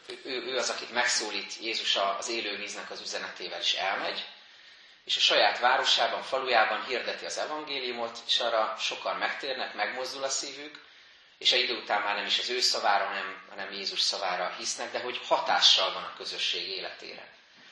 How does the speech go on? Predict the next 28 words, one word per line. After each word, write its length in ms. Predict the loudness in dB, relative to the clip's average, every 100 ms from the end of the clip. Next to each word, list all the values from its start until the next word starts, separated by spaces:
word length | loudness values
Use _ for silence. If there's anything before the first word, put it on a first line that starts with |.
| -20 -20 -8
Csodálatos 500 | -4 0 0 -2 -8
dolog. 240 | -8 -4
Vagy 140 | 0
ott 120 | 0 2
vannak 460 | 2 2 0 -4 -16 -20 _ _ -14
az 120 | 0
asszonyok, 440 | 2 4 2 0 -2
akik 240 | 0 0
az 100 | 0
első 440 | 4 6 6 6 2
tanúi 640 | 0 0 -2 -4 -6 -12
Jézus 320 | -8 -6 -2
feltámadásának, 960 | 4 6 6 4 0 0 2 2 2 -2
a 40 | -2
legnagyobb 380 | -2 0 -2 0
csodának. 600 | 0 0 -2 -4 -10 -14 -20 -20 -18 -8
És 60 |
ezek 180 | -4 0
az 120 | 4
asszonyok 400 | 6 8 6 4
elmennek 520 | 6 6 6 -2 -2 0
a, 140 | 0 -2 -8 -16 -20 -20
a 80 | -10
nagyon 460 | -6 0 0 -2 -6
képzett, 680 | -6 -6 -6 -2 -2 -2 -6
nagyon, 520 | -8 -6 -6 -6 -10 -10
ö, 40 |
ö, 160 | -8